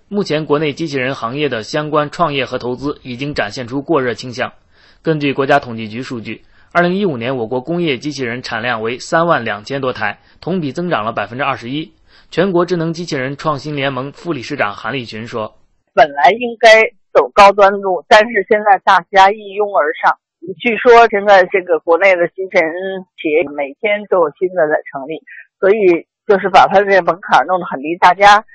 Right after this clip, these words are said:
Speaker 2: 都在做，都在低端的低水平重复，都来想分一杯羹。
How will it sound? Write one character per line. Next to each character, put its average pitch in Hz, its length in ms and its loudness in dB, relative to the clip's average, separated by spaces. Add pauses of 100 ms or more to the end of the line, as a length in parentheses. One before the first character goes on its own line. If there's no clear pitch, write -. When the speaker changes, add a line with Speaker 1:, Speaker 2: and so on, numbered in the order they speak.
(220)
Speaker 2:
都 269 220 6
在 151 260 8
做， 160 420 4
都 226 140 6
在 202 240 6 (100)
低 226 220 -2
端 202 340 6
的 180 160 2
低 202 220 -10
水 151 140 -2
平 156 140 -12 (140)
重 - 240 -12
复， 190 220 -4 (220)
都 220 140 4
来 185 280 6
想 113 260 -2
分 202 220 -6
一 170 40 -8
杯 185 180 -2
羹。 202 340 -6